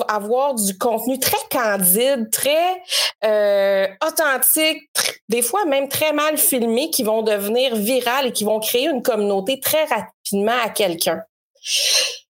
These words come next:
Le plus important, c'est quand on crée notre conversion un, c'est super simple ce que c'est la conversion un. C'est de créer du contenu sur notre mur. Donc, sur notre mur, on peut faire plusieurs choses.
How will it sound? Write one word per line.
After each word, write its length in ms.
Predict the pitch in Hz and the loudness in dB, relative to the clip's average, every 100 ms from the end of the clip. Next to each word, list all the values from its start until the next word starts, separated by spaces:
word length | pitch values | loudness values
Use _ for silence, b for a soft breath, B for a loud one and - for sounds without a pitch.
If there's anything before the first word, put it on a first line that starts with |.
| _ _ | _ _
Le 100 | 220 | -2
plus 240 | 226 269 330 427 | 0 0 0 0
important, 520 | 480 285 - - 311 359 | 0 -2 -2 0 0 2
c'est 400 | 349 311 330 339 | 2 2 2 0
quand 240 | 339 403 | 0 2
on 120 | 262 214 | 2 0
crée 240 | - 381 | 0 0
notre 160 | 359 - | 0 0
conversion 720 | 214 190 190 190 - 196 185 | 0 0 2 2 2 2 2
un, 140 | 240 | 2
c'est 180 | 269 208 | 2 2
super 440 | 190 - 320 - - | 2 2 0 -2 0
simple 320 | - 277 226 | 2 2 2
ce 80 | - | 2
que 120 | 196 | 2
c'est 300 | 180 202 185 | 2 2 0
la 120 | 170 | -2
conversion 680 | 175 175 165 151 - 185 151 | 0 -2 0 2 2 2 -2
un. 80 | - - _ _ _ _ _ _ _ | -4 -10 _ _ _ _ _ _ _
C'est 240 | - 330 349 | -2 2 2
de 120 | 247 | 0
créer 320 | 220 240 269 | 0 0 0
du 140 | 254 | 0
contenu 400 | - 226 196 269 | 0 0 0 0
sur 240 | 311 277 196 | 2 2 2
notre 280 | 190 175 190 | 0 -2 -2
mur. 380 | 180 175 143 156 _ _ _ _ - | 0 0 -2 -10 _ _ _ _ -8
Donc, 160 | - - | -2 0
sur 220 | - 359 | 0 0
notre 280 | 330 226 - | 0 0 0
mur, 400 | 214 226 349 349 | 0 2 2 0
on 120 | 190 | 0
peut 160 | 170 185 | 0 0
faire 440 | 185 226 247 262 | 2 2 2 -2
plusieurs 440 | 262 294 226 202 - | -2 0 2 0 0
choses. 520 | - 277 147 - | 2 2 0 -4